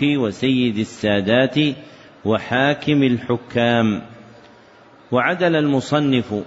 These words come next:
عن الترجمة بما جاء في الحديث، وهو إيش اللي في الحديث؟ ملك الأملاك. وعدل المصنف عن الترجمة بما جاء في الحديث،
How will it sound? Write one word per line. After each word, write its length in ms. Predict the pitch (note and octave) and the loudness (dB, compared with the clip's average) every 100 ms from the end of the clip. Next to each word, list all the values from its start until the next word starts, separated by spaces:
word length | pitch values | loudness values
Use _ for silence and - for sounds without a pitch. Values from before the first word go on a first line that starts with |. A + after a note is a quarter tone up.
| - - - - | -12 -20 -20 -8
عن 200 | F#2 B2+ | -2 0
الترجمة 920 | C3+ - - B2 A#2 G#2+ D3+ D#3 D3+ C#3 | -2 -4 -2 0 -2 -2 -2 0 -2 0
بما 420 | A#2+ A#2+ A#2+ A#2 | 2 2 2 2
جاء 380 | A2+ C#3+ F2+ A#2 | 2 0 0 -2
في 120 | A#2 | -2
الحديث، 520 | G#2 - A2+ A2 F#2+ - - - - - - - | -4 -4 -2 -2 -4 -8 -20 -20 -20 -20 -20 -8
وهو 600 | A2 B2 A#2+ B2+ C3+ D3 - - - - - - - - - - - - - - - A2 | -2 0 0 0 2 0 -4 -16 -20 -20 -20 -20 -20 -20 -20 -20 -20 -20 -20 -20 -14 -4
إيش 240 | A2+ - | -4 -4
اللي 120 | G#2+ | -6
في 100 | G2+ | -6
الحديث؟ 400 | G2 G2+ G2 G#2+ G#2 - - - - - - - | -6 -6 -4 -4 -6 -18 -20 -20 -20 -20 -20 -10
ملك 420 | G#2+ B2+ C#3+ C#3 | -2 0 0 0
الأملاك. 560 | D3+ A#2+ A#2+ A2+ G#2 E2+ - - - - - | -2 0 -2 -2 -2 -4 -12 -20 -20 -20 -4
وعدل 320 | G2 A#2+ B2 | -2 0 0
المصنف 720 | A#2+ A2+ G2+ - C3 C#3 B2+ | -2 -2 -4 -2 0 0 0
عن 220 | B2+ A2 | 0 0
الترجمة 800 | A2+ - A#2+ A2 G2+ A#2 C3+ C3+ B2 | -4 -4 -2 0 0 -2 0 0 -2
بما 380 | A2+ A2+ A2+ | -2 0 0
جاء 300 | A2 C3 A2 | 2 2 2
في 120 | G#2+ A2+ | 0 -2
الحديث، 500 | G2 A2 A2 C#3 | -2 -2 0 0